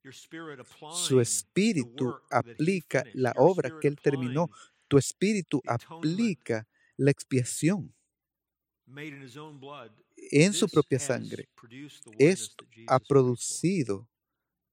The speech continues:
Speaker 2: por la respuesta para la que Jesús
Speaker 1: I
Speaker 2: oró.
Speaker 1: pray for our lives that, Lord, we
Speaker 2: Oro
Speaker 1: would
Speaker 2: por
Speaker 1: now
Speaker 2: nuestra vida,
Speaker 1: live out
Speaker 2: que
Speaker 1: that
Speaker 2: nosotros
Speaker 1: reality.
Speaker 2: podamos
Speaker 1: We are
Speaker 2: vivir
Speaker 1: one.
Speaker 2: esa realidad. Somos uno en Cristo.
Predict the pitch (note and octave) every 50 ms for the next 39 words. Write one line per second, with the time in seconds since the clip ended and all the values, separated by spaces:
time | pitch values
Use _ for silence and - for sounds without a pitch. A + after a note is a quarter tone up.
0 | _ _ - B2+ B2 A#2 - - _ _ _ - A#2 A#2 A2 G#2+ - - C#3 -
1 | - A#2+ - A2+ G#2+ G2+ G2+ - - G#2+ G2 G#2+ F#2+ - - A#2 G#2+ - - -
2 | _ _ - G#2+ G2+ - - - D3 C#3 C#3 C3+ - _ - B2 A2+ A2+ A2 A#2+
3 | _ _ _ - C3 C3 D3+ D#3 C#3 A#2 G#2 G#2+ A2+ A2+ G#2+ _ - D3 F3 C3+
4 | C3 C3 C3 C#3 D3 D3 - D3+ D3 C#3+ C#3+ D#3 F3 E3+ - - F#3+ F#3 G3 F#3+
5 | D3 A2 G2+ A2+ - _ _ C3 B2+ D3 D#3+ C#3+ C3+ B2+ B2+ A#2 A2 A#2+ - A#2+
6 | C3 C3 B2+ B2 - D3+ D3 E3 D3+ - - D3 C#3+ D3 D3+ D3+ D3+ - - C#3
7 | C3 B2 C3 B2 B2 C#3 D#3 D3+ C3+ A#2+ - A#2 B2 - B2+ A#2 A#2+ A2 G#2+ G#2+
8 | G#2+ A2+ A2+ A2 - - G3 C4+ C4 F#3 - - - D3+ G3+ G#3+ D3+ G2+ F2 F2
9 | - - - - - - -